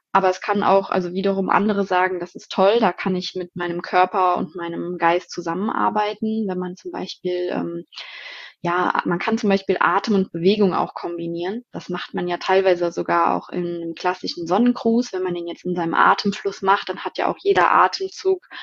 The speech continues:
eine Bewegung ein und aus. Und wenn man da wirklich voll dabei ist, nur den Atem und die Bewegung zu machen, dann ist es ja auch eine Art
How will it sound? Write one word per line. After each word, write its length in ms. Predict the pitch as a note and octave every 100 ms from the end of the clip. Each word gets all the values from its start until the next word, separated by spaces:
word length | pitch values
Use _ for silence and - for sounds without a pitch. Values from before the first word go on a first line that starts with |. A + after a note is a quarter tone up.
| - - -
eine 260 | F#3 F#3
Bewegung 540 | E3 E3+ G#3 A3 G3+ G3+
ein 300 | - F3 F3+
und 220 | E3 -
aus. 340 | E3+ G3+ B3
Und 220 | - F#3 F3+
wenn 80 |
man 180 | F3+ F3+
da 260 | E3+ G#3 A#3+
wirklich 300 | A#3 A3+ -
voll 200 | - A#3
dabei 360 | A3 G3 A3 A#3+
ist, 280 | F#3+ - G#3+
nur 140 | A3+
den 160 | A3+ G#3
Atem 400 | F3+ F#3+ - F#3+
und 220 | A3 G#3
die 60 | F#3+
Bewegung 520 | F#3 F#3 G#3 F#3 E3+
zu 140 | -
machen, 300 | E3 - F3+
dann 140 | F3 E3
ist 120 | _
es 140 | - -
ja 80 | -
auch 200 | - G3 -
eine 140 | F3+
Art 320 | E3+ E3 D#3+